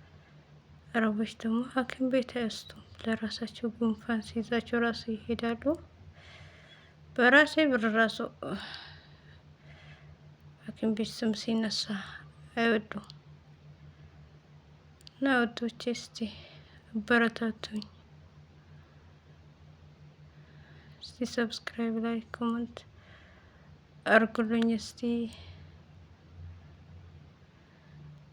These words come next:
አሳድጉኝ። እስቲ ወላሂ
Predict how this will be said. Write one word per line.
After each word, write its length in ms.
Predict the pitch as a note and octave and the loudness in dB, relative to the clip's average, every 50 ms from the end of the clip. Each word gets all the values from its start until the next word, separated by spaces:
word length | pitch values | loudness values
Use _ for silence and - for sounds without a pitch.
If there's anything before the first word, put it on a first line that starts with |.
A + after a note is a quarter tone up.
| - - - - - - - - - - - - - - - - - - - - - - - - - - - - - - - - - - - - - - - | -20 -20 -20 -20 -20 -20 -20 -20 -20 -20 -20 -20 -20 -20 -20 -20 -20 -20 -20 -20 -20 -20 -20 -20 -20 -20 -20 -20 -20 -20 -20 -20 -20 -20 -20 -20 -20 -12 -10
አሳድጉኝ። 840 | - A3 - - B3 A#3+ A#3+ A#3 A#3+ - - - - - A#3+ B3 B3 | -8 -8 -4 0 2 2 2 2 0 -6 -14 -16 -8 -6 -6 -6 -4
እስቲ 300 | - - - - - - - - - - - - - - - - - - - - - - - - - | -8 -12 -14 -14 -14 -12 -12 -12 -12 -14 -18 -20 -20 -20 -20 -20 -20 -20 -20 -20 -20 -20 -20 -20 -4
ወላሂ 300 | - A#3+ A3+ A3+ - - | -2 -2 -2 -2 -4 -6